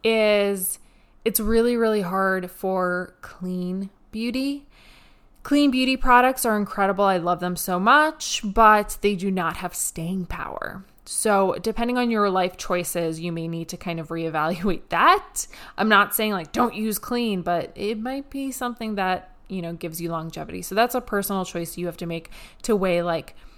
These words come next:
what kind of ingredients you want and what kind of products that you wanna use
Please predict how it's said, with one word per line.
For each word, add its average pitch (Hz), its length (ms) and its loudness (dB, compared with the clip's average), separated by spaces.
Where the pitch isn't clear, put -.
what 180 440 2
kind 185 340 -4
of 170 300 -2
ingredients 175 680 -4
you 170 80 -6
want 170 180 -2
and 160 80 -6
what 165 140 -8
kind 165 180 -2
of 160 140 -8
products 202 400 2
that 175 120 -6
you 185 140 -4
wanna 175 240 2
use 170 640 -2